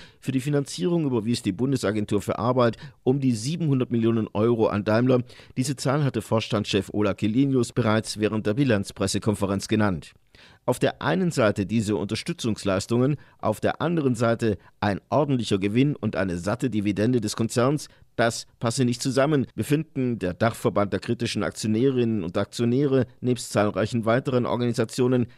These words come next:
Eine Kritik, die der Aufsichtsratsvorsitzende Manfred Bischof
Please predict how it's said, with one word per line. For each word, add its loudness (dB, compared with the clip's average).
Eine -2
Kritik, -4
die -2
der 0
Aufsichtsratsvorsitzende -4
Manfred -4
Bischof 0